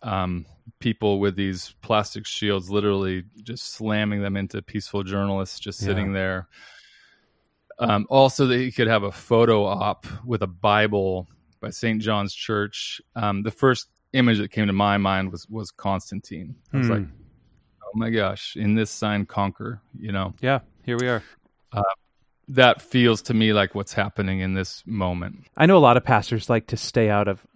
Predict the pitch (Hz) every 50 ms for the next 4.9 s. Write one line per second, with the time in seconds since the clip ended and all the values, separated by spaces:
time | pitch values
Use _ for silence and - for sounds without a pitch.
0 | - - 87 110 107 104 98 - - - - - - - - - - _ - -
1 | 110 95 98 92 - - 113 - - - 113 107 104 104 - - - 107 98 107
2 | 107 104 104 107 101 95 95 - - 104 104 - _ _ _ _ _ _ _ _
3 | _ _ _ 120 113 113 107 87 90 - - - - 123 107 95 - 101 104 104
4 | 98 98 92 104 95 95 - - 117 117 - 120 110 - 120 104 -